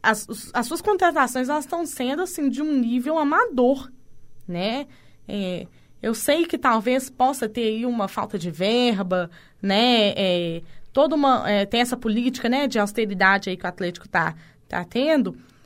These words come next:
Mas, cara, bota a cara pra, pra bater aí, entendeu?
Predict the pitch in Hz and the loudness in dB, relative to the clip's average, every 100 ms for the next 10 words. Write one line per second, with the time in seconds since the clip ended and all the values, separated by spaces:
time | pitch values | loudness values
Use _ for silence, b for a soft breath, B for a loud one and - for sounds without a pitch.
0 | b _ 269 370 - 539 339 175 175 - | b _ 0 0 4 4 6 2 -4 -10
1 | 180 180 226 339 523 539 523 539 554 539 | -2 4 6 6 2 2 2 4 4 4
2 | 539 539 466 - 254 320 302 403 381 311 | 4 6 4 2 0 2 4 4 2 0
3 | 339 262 277 381 294 240 233 320 330 - | 2 2 4 4 2 2 2 2 2 0